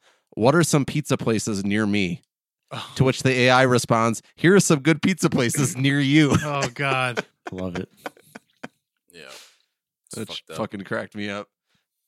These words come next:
Speaker 4: I mean, unless they're, they're gonna be programming A I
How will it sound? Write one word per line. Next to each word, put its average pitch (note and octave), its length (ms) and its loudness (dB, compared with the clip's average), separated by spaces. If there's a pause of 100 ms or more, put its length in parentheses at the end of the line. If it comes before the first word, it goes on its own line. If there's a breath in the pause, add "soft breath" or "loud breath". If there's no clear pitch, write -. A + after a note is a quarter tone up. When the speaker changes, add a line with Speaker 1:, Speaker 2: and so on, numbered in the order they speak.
(320)
Speaker 4:
I A2+ 40 -12
mean, C3+ 180 -10
unless C#3+ 300 -10
they're, E3 200 -10 (160)
they're A#2+ 200 -12
gonna C3 140 -12
be A2+ 120 -10
programming G#2+ 840 -10 (400)
A G2+ 160 -8
I F#2 380 -8